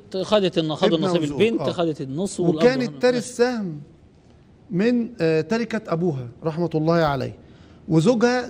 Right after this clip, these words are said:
Speaker 2: كان له الربع، فبيقول
Speaker 1: كان الربع من تركة الست بقى،
Speaker 2: آه،
Speaker 1: طلع
Speaker 2: آه.
Speaker 1: لها سهم لها عشرين زي ما يكون إيه، المهم خد الربع من تركة الست دي.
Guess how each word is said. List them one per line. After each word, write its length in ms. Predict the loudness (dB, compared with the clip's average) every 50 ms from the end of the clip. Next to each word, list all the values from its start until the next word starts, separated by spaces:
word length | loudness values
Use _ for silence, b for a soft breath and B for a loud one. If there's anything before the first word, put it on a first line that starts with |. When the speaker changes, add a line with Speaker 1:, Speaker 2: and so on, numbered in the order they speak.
| -12 -4
Speaker 2:
كان 320 | -4 -2 -2 0 -2 -2
له 200 | -2 -2 -2 -2
الربع، 380 | -2 0 0 -2 -2 -4 -8 -14 -16 -20 -20 -20 -20 -20 -20 b b b b b b b b b
فبيقول 420 | -4 0 0 2 2 4 4 2 2 2
Speaker 1:
كان 100 | 2 2
الربع 200 | 2 2 2 2
من 140 | 0 0 2
تركة 340 | 2 2 2 0 -4 -6
الست 360 | -8 -4 -2 -4 -4 -2 -2 -2
بقى، 240 | 0 0 0 0
Speaker 2:
آه، 120 | 0 2 2
Speaker 1:
طلع 160 | 2 2 2
Speaker 2:
آه. 20 |
Speaker 1:
لها 240 | 2 2 2 2 2
سهم 320 | 2 0 -2 -2 0 -2 -2
لها 180 | -2 -2 -2
عشرين 440 | -2 -4 -6 -6 -4 -2 -2 -2 -2
زي 160 | 0 0 0
ما 60 | 0
يكون 280 | 0 -2 -2 -2 -2 -2
إيه، 140 | -2 -2 -2
المهم 260 | -2 -2 -2 -4 -2
خد 180 | -2 0 0 2
الربع 300 | 2 2 0 0 0 -4
من 80 | -4
تركة 200 | -4 -6 -6 -6
الست 340 | -10 -8 -8 -8 -8 -8 -10
دي. 160 | -12 -12 -10